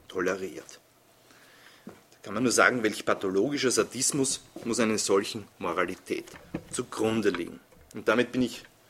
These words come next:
glaub ich, den Bogen zu meiner Vorbemerkung schon mal, äh, gezogen und bin wieder bei der Vorbemerkung über den Pfarrer Wagner, äh, der von der Struktur her das Gleiche über die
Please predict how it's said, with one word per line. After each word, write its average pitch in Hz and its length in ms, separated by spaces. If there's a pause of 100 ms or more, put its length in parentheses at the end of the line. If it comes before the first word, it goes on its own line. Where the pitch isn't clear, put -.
(240)
glaub 117 80
ich, 113 60
den - 140
Bogen 127 340
zu 135 100
meiner 113 180
Vorbemerkung 110 1080
schon 117 180
mal, 104 240 (720)
äh, 107 260 (200)
gezogen 117 440
und 123 160
bin 123 140
wieder 123 160
bei 120 100
der 117 100
Vorbemerkung 117 680
über 113 120
den 117 220 (1300)
Pfarrer 107 300
Wagner, 98 500 (720)
äh, 107 300 (600)
der 123 420 (440)
von 120 140
der 117 80
Struktur 135 480
her 120 80
das 107 180
Gleiche 101 460 (420)
über 104 240
die 98 240